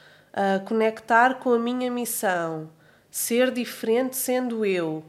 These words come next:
libertação da minha voz, liderar a minha vida, rendição, ah, o amor como caminho, intencionar e co-criar,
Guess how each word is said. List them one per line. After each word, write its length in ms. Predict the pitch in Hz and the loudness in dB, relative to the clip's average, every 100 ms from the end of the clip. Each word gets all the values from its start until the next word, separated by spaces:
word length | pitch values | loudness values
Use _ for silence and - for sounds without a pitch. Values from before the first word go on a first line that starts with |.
| - _ _ _ | -20 _ _ _
libertação 800 | 214 233 226 240 240 233 240 247 | -4 -2 -2 -2 -2 2 2 4
da 140 | 254 240 | 2 0
minha 260 | 254 254 | 0 -2
voz, 760 | 240 202 185 165 160 - - - _ _ - | -2 -2 -2 -2 -6 -10 -12 -18 _ _ -8
liderar 640 | 220 254 220 220 220 240 | -4 -2 -2 4 6 6
a 80 | 262 | 4
minha 240 | 262 254 | 0 -2
vida, 640 | 240 214 196 180 170 170 170 - _ _ _ _ _ _ - | -4 -6 -6 -4 -4 -6 -10 -18 _ _ _ _ _ _ -10
rendição, 1200 | 180 254 294 269 277 277 - 196 170 165 160 156 _ _ _ _ _ _ - | 0 2 4 2 -2 -2 0 0 0 -2 -6 -12 _ _ _ _ _ _ -10
ah, 340 | 190 190 185 | -6 -6 -4
o 140 | 196 233 | 0 0
amor 460 | 240 240 269 311 | 2 2 2 2
como 300 | 294 277 269 | 0 -2 -2
caminho, 720 | 247 254 233 202 180 175 170 170 - _ _ _ _ _ _ _ - - _ - | -2 -2 0 -2 -2 -4 -6 -12 -20 _ _ _ _ _ _ _ -20 -20 _ -4
intencionar 840 | 240 247 262 254 247 240 247 269 | -2 2 2 2 2 4 4 4
e 80 | 277 | 2
co-criar, 880 | 269 262 254 254 240 202 175 165 165 | -2 -4 -2 -4 0 2 2 0 -6